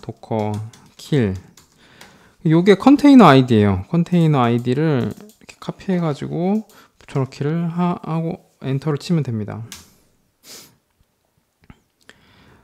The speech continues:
자, 그럼 여기 컨테이너 아이디가 이렇게 에코를 해주죠. 그다음에 도커 피에스. 자, 이렇게 하면은 지금은 아까 키바나가 떠 있었는데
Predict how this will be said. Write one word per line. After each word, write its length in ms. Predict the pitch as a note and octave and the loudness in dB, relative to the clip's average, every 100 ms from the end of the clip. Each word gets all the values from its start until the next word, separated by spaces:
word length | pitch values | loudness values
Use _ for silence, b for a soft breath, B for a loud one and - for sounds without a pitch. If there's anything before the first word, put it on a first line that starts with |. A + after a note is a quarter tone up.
| b b _ _ _ - | b b _ _ _ -8
자, 120 | D#3 | -4
그럼 180 | E3 D3+ | 0 0
여기 100 | C#3+ | 2
컨테이너 400 | A3 A3+ A3+ E3 | 2 4 6 4
아이디가 400 | C#3+ C#3+ C#3 C3 | 2 0 -2 -2
이렇게 420 | B2 A#2+ A2 _ - - | -4 -4 -4 _ -20 -10
에코를 400 | A#2+ - D3+ C#3 | -10 -6 -4 -2
해주죠. 500 | F3 E3+ B2+ B2 F3+ _ | -2 -2 -2 -2 -4 _
그다음에 560 | _ A#2+ A#2+ C#3 F3 G3+ - b b b b b _ _ _ _ _ - | _ -10 -6 -6 -4 -6 -10 b b b b b _ _ _ _ _ -12
도커 420 | B2 - D#3 D3+ | -12 -8 -6 -6
피에스. 560 | E3+ D3 - A2 F#2 F2+ - _ _ _ - - _ _ _ _ b b b b b | -4 -6 -6 -8 -8 -10 -18 _ _ _ -20 -20 _ _ _ _ b b b b b
자, 140 | C#3+ | -6
이렇게 200 | D3+ - | -4 2
하면은 520 | A3+ A3 G3+ F#3+ F3 | 4 6 4 4 2
지금은 420 | C#3+ D3 C#3+ C#3+ C#3 | 0 -2 0 0 -2
아까 220 | B2 - | -6 -8
키바나가 720 | - - A3 G#3 F#3 E3+ D3 | -8 -2 2 4 2 0 -2
떠 100 | D#3 | -4
있었는데 600 | E3+ - C3+ B2+ D#3 G#3 | -4 -2 -2 -2 -2 -4